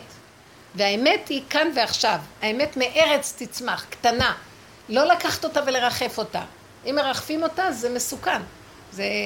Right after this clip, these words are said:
גדר של ממש עבודה זרה. את יודעת את זה? לא יודעים, כי אין לכם את התורה. אתם חושבים רבי נחמן וזהו. כל מה שרבי נחמן אמר, זה הכל זה גמרות,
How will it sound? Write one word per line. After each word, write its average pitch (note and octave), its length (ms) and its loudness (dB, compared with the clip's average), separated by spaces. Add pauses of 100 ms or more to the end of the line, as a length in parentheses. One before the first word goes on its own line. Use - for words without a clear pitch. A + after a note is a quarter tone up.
(200)
גדר B3+ 380 0
של A3 220 -2
ממש G#3+ 380 -2
עבודה F3+ 300 -6
זרה. D#3 240 -10 (1200)
את - 80 -12
יודעת G#3 340 -4
את G#3+ 100 -10
זה? C#4+ 140 -6 (520)
לא G#3 80 -2
יודעים, A#3 340 0
כי G3 120 -6
אין A3 80 -2
לכם D4+ 220 -4
את - 40 -14
התורה. G3+ 240 -2
אתם F#3+ 180 -6
חושבים A#3+ 200 -6
רבי A3+ 180 -2
נחמן B3+ 380 -4
וזהו. G3+ 320 -2
כל E4 140 6
מה F#4 60 0
שרבי C4 320 0
נחמן B3+ 260 -6
אמר, B3 200 -6
זה A3 120 -2
הכל C4+ 300 0
זה A3+ 120 0
גמרות, G#3+ 440 0